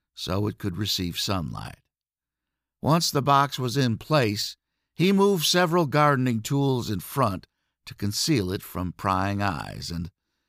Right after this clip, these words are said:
whenever his aunt was out of sight, Wilton would sneak into the shed and feed it lettuce and vegetables he had stolen from the kitchen.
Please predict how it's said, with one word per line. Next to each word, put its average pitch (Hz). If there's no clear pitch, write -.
whenever 104
his 131
aunt 131
was 113
out 113
of 117
sight, 101
Wilton 80
would 67
sneak -
into 139
the 139
shed 123
and -
feed 110
it 110
lettuce 117
and 113
vegetables 85
he 90
had 98
stolen 82
from 78
the 82
kitchen. -